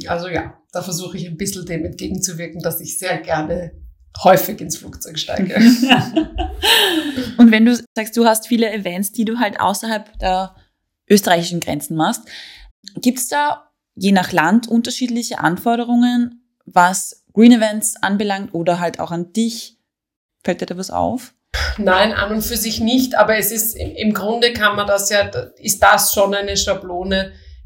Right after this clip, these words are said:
Speaker 1: die man in seinem Schaffen, äh, weltweit anwenden kann. Also ich versuche, so gut es eben geht, auch wenn ich, ähm, international unterwegs bin, mit lokalen Partnern zusammenzuarbeiten.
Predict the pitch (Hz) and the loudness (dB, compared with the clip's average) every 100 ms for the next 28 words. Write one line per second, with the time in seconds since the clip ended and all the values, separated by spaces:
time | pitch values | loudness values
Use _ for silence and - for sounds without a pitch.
0 | - 202 190 196 190 190 185 180 - 180 | -6 2 2 2 0 2 2 0 2 2
1 | - - 190 185 185 185 185 170 185 175 | 2 -4 -8 -8 2 6 6 4 -4 -4
2 | 190 180 - 185 185 175 170 185 175 180 | 0 2 2 -4 -4 -6 -6 -12 -6 -6
3 | 180 180 185 - 196 196 220 254 247 233 | -4 -8 -8 -8 -8 -4 -2 0 2 2
4 | 220 214 202 - 214 220 - - - 175 | 2 0 -8 -12 -12 -10 -8 -8 -6 -8
5 | 180 - 185 214 - - - - - _ | -10 -14 -8 -6 -4 -4 -4 -10 -14 _
6 | _ _ 170 180 196 196 - 196 180 180 | _ _ -2 0 0 -4 -4 2 2 2
7 | - - 190 190 185 170 175 180 180 175 | -4 -4 -2 -4 -2 0 -2 -4 -10 -10
8 | 180 - 202 196 175 151 175 175 175 170 | -8 -4 -4 -4 -6 -10 -8 -8 0 0
9 | 160 160 165 - 202 196 196 185 175 180 | 0 -2 -4 -4 -8 -10 -8 -6 -6 -6
10 | 170 - 175 165 170 175 170 | -8 -4 -4 -4 -8 -10 -16